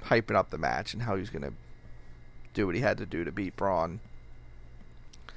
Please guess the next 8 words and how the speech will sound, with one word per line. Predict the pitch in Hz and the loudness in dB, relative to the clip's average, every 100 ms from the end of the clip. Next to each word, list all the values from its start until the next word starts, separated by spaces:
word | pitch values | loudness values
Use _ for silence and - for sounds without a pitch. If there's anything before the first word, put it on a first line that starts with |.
| - - - - - | -14 -14 -14 -16 0
And, | 117 131 151 143 | 6 6 6 2
yeah, | 117 165 - - | 6 6 8 4
this | 85 127 127 | 4 2 2
is | 123 - | 2 8
obviously | 117 110 113 - - | 8 8 2 0 -2
a | |
cinematic | - - - 82 57 - | -2 -2 0 0 0 -4
match. | - - - - | -4 -4 -6 -8